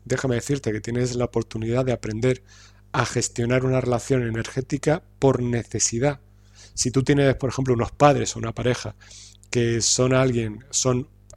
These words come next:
esas personas que te apoyan, que te dan energía cuando estás bajo, lo tienes muy sencillo.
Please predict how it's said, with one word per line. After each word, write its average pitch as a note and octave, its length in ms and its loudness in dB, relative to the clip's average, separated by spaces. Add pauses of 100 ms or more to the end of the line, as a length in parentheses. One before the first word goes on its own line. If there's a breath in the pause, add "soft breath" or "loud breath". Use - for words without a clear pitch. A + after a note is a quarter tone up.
(240)
esas C3 300 4
personas A#2+ 420 0
que - 140 -4
te B2 100 -6
apoyan, A#2 480 0 (460 loud breath)
que B2+ 100 2
te A#2+ 140 0
dan C3 160 4
energía C3 400 0
cuando A#2 200 -2
estás B2+ 300 -2
bajo, C3 380 -2 (540 soft breath)
lo A2 80 -2
tienes C#3 200 0
muy A#2+ 140 -2
sencillo. A#2+ 420 -8